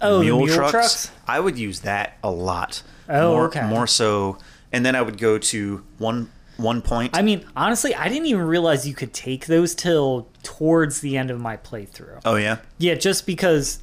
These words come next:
Speaker 1: I pretty much avoided mule camp. Like I said, I really avoided combat
Speaker 2: Yeah.
Speaker 1: as much as possible.
Speaker 2: I really enjoyed the, the gun that was, like, the cool thing about
Speaker 1: The
Speaker 2: the game
Speaker 1: bolo gun?
Speaker 2: Yeah, the bolo gun. Like,
Speaker 1: Yeah.
Speaker 2: even when they're like, "Yeah, we're gonna have combat,"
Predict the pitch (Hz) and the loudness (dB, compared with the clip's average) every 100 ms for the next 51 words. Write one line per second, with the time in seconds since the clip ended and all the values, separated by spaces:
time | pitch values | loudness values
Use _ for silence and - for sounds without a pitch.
0 | - 139 208 226 - 311 330 349 214 165 | -10 -2 -2 -2 -4 -2 0 0 0 -2
1 | 120 135 135 120 120 139 135 123 127 147 | 0 2 2 -2 -6 -8 -8 -10 -2 -2
2 | 143 143 101 151 165 127 127 139 151 143 | 0 -4 -2 -2 -2 -4 -4 0 4 4
3 | 120 110 120 120 110 104 123 107 104 98 | 2 -4 -4 -4 -6 -10 -10 -10 -12 -14
4 | 95 - - 110 104 - - 123 113 123 | -16 -16 -6 -2 -2 -6 -10 -8 -8 -6
5 | 110 - 113 - 107 101 - 110 110 113 | -6 -6 -12 -14 -12 -12 -12 -14 -14 -6
6 | 127 175 233 220 143 104 113 110 98 92 | -4 -2 -2 -2 -2 0 2 2 0 -4
7 | 101 95 92 92 90 92 - - - - | -2 -2 -4 -6 -8 -10 -14 -20 -20 -20
8 | - 110 92 92 101 98 92 87 87 - | -18 -12 -12 -6 -2 -2 -4 -8 -14 -14
9 | 110 104 - 98 95 95 92 - - - | -6 -4 -2 -2 -2 -2 -4 -4 -6 -14
10 | - 131 - - - 175 359 415 330 202 | -4 -4 -4 -12 -6 0 0 0 0 0
11 | 180 143 147 156 180 185 202 214 - 180 | 0 2 2 4 4 4 2 2 2 2
12 | 147 - 214 233 247 254 269 285 - - | 0 0 2 4 2 4 2 2 -4 -4
13 | 151 135 233 277 294 294 262 226 208 - | 0 0 0 2 2 2 2 2 0 -2
14 | 165 185 110 104 151 170 185 170 156 - | 0 0 0 -2 0 0 0 0 -2 0
15 | 165 147 107 110 | 0 2 0 0